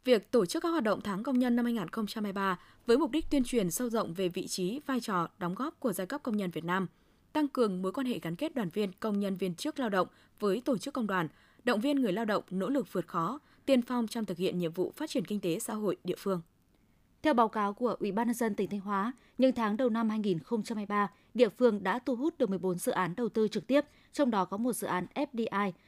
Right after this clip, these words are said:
Speaker 2: với tổng số vốn khoảng trên bảy nghìn bảy trăm tỷ đồng và một triệu đô la Mỹ. Trong đó có ba dự án tổng số vốn đăng ký lớn. Dự án đầu tiên được nhắc tới là nhà máy huyện cán thép D S T Nghi Sơn tại khu công nghiệp số bốn, xã Tân Trường, thuộc khu kinh tế Nghi Sơn, thị xã Nghi Sơn,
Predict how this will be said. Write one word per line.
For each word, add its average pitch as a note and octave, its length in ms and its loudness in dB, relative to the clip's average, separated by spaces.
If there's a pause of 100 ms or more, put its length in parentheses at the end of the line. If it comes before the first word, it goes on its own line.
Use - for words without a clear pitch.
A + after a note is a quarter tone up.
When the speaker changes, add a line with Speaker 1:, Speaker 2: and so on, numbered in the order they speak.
(120)
Speaker 2:
với A3+ 180 4
tổng A#3 180 2
số G#3 200 -4
vốn G3+ 260 2
khoảng G#3 200 -4
trên A3 280 -2
bảy G3 180 0
nghìn F3 340 -2
bảy F#3 140 0
trăm G3 240 -4
tỷ F#3 120 -2
đồng F#3 220 2 (240)
và A3+ 100 0
một G#3 120 2
triệu G3+ 200 -2
đô F#3+ 120 -2
la F#3+ 100 -2
Mỹ. G#3 280 2 (340)
Trong C#4+ 160 2
đó G3+ 140 4
có G3 140 -2
ba A3+ 200 2
dự - 120 -2
án F#3 260 0
tổng A3 180 -2
số G3+ 140 -4
vốn F3+ 260 0
đăng A#3 120 -4
ký G3+ 120 -2
lớn. F#3+ 260 4 (500)
Dự C#4 160 4
án A3+ 160 6
đầu C4 140 4
tiên A#3+ 280 4
được F3 140 4
nhắc C4+ 200 -2
tới G3 200 2
là B3+ 140 0
nhà G3 160 0
máy F#3 400 0
huyện B3+ 200 2
cán F3 220 -2
thép D#4 260 0 (400)
D A3+ 80 2 (240)
S D#4 200 -2
T C4 40 0 (140)
Nghi G#3 120 0
Sơn G#3+ 260 2 (300)
tại C4 120 6
khu C#4 80 -2
công C#4+ 120 2
nghiệp B3+ 200 4
số G3+ 200 0
bốn, F#3+ 340 2
xã C4 220 -2
Tân C4 220 0
Trường, G#3 240 2 (300)
thuộc B3 180 8
khu B3+ 100 -2
kinh B3+ 100 2
tế G3 160 0
Nghi A3 160 0
Sơn, A3 300 0
thị G3 100 -2
xã G#3+ 120 -6
Nghi B3 140 0
Sơn, G#3+ 260 0